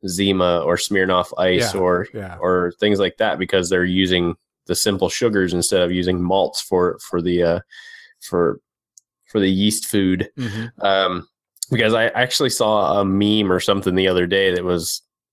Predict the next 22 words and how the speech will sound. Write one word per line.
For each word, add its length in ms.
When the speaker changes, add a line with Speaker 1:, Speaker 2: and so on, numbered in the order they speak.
Speaker 1:
oh, 180
no, 120
no, 80
I 80
posted 400
that 80
Speaker 2:
Yeah, 60
you 60
Speaker 1:
on 60
our 80
Speaker 2:
posted 340
Speaker 1:
Facebook 60
Speaker 2:
on 120
our 60
Speaker 1:
page. 100
Speaker 2:
page, 360
yeah. 260
<laughs> 1040
Speaker 1:
<laughs> 1000
Or 140
it's 120
just, 160